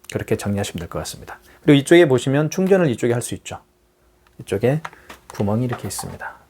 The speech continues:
충전, 전원을 연결할 수 있는 구멍이 있습니다. 자, 그리고 이거는요, 이거는 충전을 어떻게 하냐면, 여기에 이제 보시면 이거 있죠, C타입. 우리가 스마트폰 충전할 때 쓰는 C타입으로 그냥 꽂으면 됩니다.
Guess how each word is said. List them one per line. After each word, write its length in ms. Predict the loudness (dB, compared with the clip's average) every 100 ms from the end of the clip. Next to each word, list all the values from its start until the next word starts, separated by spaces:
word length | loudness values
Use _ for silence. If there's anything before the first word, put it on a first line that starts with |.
| -8
충전, 380 | -2 -2 -2 -2
전원을 400 | 0 0 0 -2
연결할 280 | -4 -6
수 140 | -8 -10
있는 260 | -6 -6 -8 _ _
구멍이 260 | -10 -8 -6
있습니다. 420 | -8 -8 -10 -14 -20 -20 -16 -14 -14 2
자, 160 | 4
그리고 400 | 8 8 8 6 2
이거는요, 640 | 6 8 8 6 2 0 _ _ _ _ _ _ _ _ -20 0
이거는 240 | 2 2
충전을 340 | 2 4 6 4
어떻게 300 | 2 0 0
하냐면, 400 | 2 2 2 0 -12 _ _ -20 _ _ _ -20 -20 -20 -20 -20 -20 -2
여기에 300 | 2 6 6
이제 180 | 6 2
보시면 460 | 0 -2 -2 -2 -2
이거 280 | -2 0
있죠, 160 | 2 2
C타입. 580 | 2 0 2 2 2 0 _ _ _
우리가 180 | 4 6
스마트폰 560 | 6 6 4 6 2 2
충전할 360 | 2 4 4
때 80 | 2
쓰는 400 | 2 2 2 -2 -12 _
C타입으로 720 | -4 -4 4 6 6 6 6 4
그냥 220 | -4 2
꽂으면 320 | 2 2 -4
됩니다. 380 | -6 -12 -14